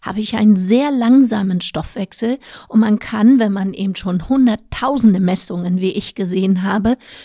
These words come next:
durchaus auch schon sagen, boah, den würde ich jetzt doch mal gerne,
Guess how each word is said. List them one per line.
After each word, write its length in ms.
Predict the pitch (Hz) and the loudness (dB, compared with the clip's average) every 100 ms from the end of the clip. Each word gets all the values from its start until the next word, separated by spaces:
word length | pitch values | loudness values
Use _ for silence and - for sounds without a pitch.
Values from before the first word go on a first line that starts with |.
| _ | _
durchaus 560 | - 269 302 262 233 240 | 0 2 2 -2 -4 -4
auch 160 | 233 - | -8 -6
schon 240 | - 208 | 0 2
sagen, 380 | 196 196 196 185 | 2 0 -2 -2
boah, 300 | 196 214 202 | -2 -2 -2
den 360 | 190 226 226 | 0 4 4
würde 160 | 214 208 | 4 0
ich 160 | 202 - | -6 -10
jetzt 260 | - - | -12 -10
doch 180 | - - | -10 -6
mal 180 | 214 202 | -4 -2
gerne, 580 | 196 202 214 208 196 | -2 2 2 2 0